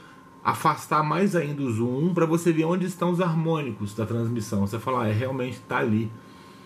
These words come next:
Aí depois eu vou pegar um equipamento com espúrios e eu vou te mostrar. Ele continua com os harmônicos mais ou menos no mesmo lugar, mas os espúrios estão ali bem adjacentes à transmissão. E isso não é legal, porque você sobreaquece a saída,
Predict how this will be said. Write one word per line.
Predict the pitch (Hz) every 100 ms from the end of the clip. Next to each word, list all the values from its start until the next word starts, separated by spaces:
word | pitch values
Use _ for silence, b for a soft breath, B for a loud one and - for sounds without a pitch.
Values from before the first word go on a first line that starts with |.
| B -
Aí | 120 123
depois | 135 135
eu | 139
vou | 147
pegar | 165 131 139
um |
equipamento | 135 - - 120 117 104 -
com | - 139
espúrios | 127 - - 143 165 135 107 107
e | 110 131
eu |
vou | 107 127
te | -
mostrar. | 143 151 - 135 120 110 B B -
Ele | 120
continua | - 151 156 147 170
com | 170
os | 165
harmônicos | 160 139 131 127 120 120 117
mais | 147 147
ou | 147
menos | 127 123 117
no | 120
mesmo | 117 107 117 135
lugar, | 143 120 123 120 -
mas | 117 117
os | 123 127
espúrios | 117 - 120 127 123
estão | - 143
ali | 127 110 107
bem | 110 123
adjacentes | 120 120 139 110 - 117 107 110
à |
transmissão. | 107 117 110 113 101 101 B B B
E | 156
isso | 170 - 175
não | 190 180
é | 180
legal, | 196 180 160 151 -
porque | - 120
você | 120 - 131
sobreaquece | - - - 175 170 170 127 - 139 151 147 113
a |
saída, | - 92 107 127 170